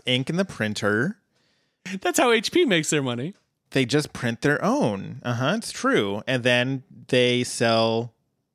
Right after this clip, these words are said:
Speaker 1: the firstborn that you sold them
Speaker 2: Mm-hmm.
Speaker 1: to pay for more ink. Or no, they just keep,
Speaker 2: <laughs>
Speaker 1: they
Speaker 2: Yeah,
Speaker 1: just
Speaker 2: they have the ink. They are the supplier.
Speaker 1: Well, no, I'm saying that you sell them your firstborn son.
Speaker 2: Okay.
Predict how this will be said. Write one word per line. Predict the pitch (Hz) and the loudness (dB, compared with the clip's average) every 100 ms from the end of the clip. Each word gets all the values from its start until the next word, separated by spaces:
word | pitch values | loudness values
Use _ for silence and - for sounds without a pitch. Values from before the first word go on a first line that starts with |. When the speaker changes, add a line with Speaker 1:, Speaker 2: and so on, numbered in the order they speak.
| _ - | _ -14
Speaker 1:
the | 113 | -12
firstborn | - 143 - - 107 104 101 98 | -2 0 0 -2 0 0 -2 -6
that | 101 98 | -8 -4
you | 120 | -4
sold | 190 - 151 123 | -2 0 0 2
them | 135 127 101 98 113 | 2 2 0 -4 -8
Speaker 2:
Mm-hmm. | 135 135 147 135 190 _ _ _ - | -8 -2 0 -2 -6 _ _ _ -14
Speaker 1:
to | 117 | -8
pay | 131 117 | 0 0
for | - | 0
more | 117 113 104 | -2 0 0
ink. | 110 113 101 - - _ _ _ _ _ _ - | 0 -2 -4 -16 -20 _ _ _ _ _ _ -6
Or | |
no, | 143 175 | 2 4
they | 156 | 4
just | 175 190 | 2 -2
keep, | - 175 185 | -2 -2 0
Speaker 2:
<laughs> | |
Speaker 1:
they | 143 143 | 2 2
Speaker 2:
Yeah, | |
Speaker 1:
just | - 262 196 | 6 6 8
Speaker 2:
they | 247 | 6
have | 254 311 262 | 6 4 4
the | 156 131 135 | 0 0 -2
ink. | 117 | -4
They | 143 156 | 0 4
are | 220 180 | 4 4
the | 170 | 2
supplier. | 165 - 202 202 117 104 104 _ _ _ _ _ - | 0 -2 -2 -2 -4 -10 -14 _ _ _ _ _ -10
Speaker 1:
Well, | 165 | 0
no, | 196 160 | 4 4
I'm | 143 | 4
saying | 143 175 165 | 2 2 2
that | 156 151 139 123 | 4 2 0 0
you | 143 | 2
sell | 156 - 175 | 2 4 4
them | 160 156 143 | 4 4 4
your | 135 | 2
firstborn | - 113 107 104 98 | 4 0 0 -4 -4
son. | 101 151 156 | -4 -2 0
Speaker 2:
Okay. | 135 107 120 | 0 -2 -10